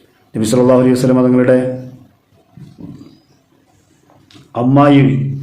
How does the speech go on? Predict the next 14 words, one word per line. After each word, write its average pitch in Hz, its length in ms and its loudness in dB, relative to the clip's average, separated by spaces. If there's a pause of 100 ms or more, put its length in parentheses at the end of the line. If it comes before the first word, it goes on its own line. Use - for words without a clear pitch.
(320)
അതായത് 120 300 -2
പിതൃ 135 160 0 (100)
സഹോദരി 131 400 0 (1500)
ഉമൈമ 147 280 4 (280)
റളിയല്ലാഹു 123 460 0
അൻഹയുടെ, 113 320 -2 (1600)
ഏഹ്, - 260 -12
പുത്രനാണ് 117 580 0 (720)
അബ്ദുള്ള, 101 280 -6 (240)
അബ്ദുള്ള 110 240 -2 (100)
ഇബ്നു 104 220 -2
ജഹ്ഷ്. - 280 -10 (960)
അതുകൊണ്ട് 117 280 0
തന്നെ 123 160 2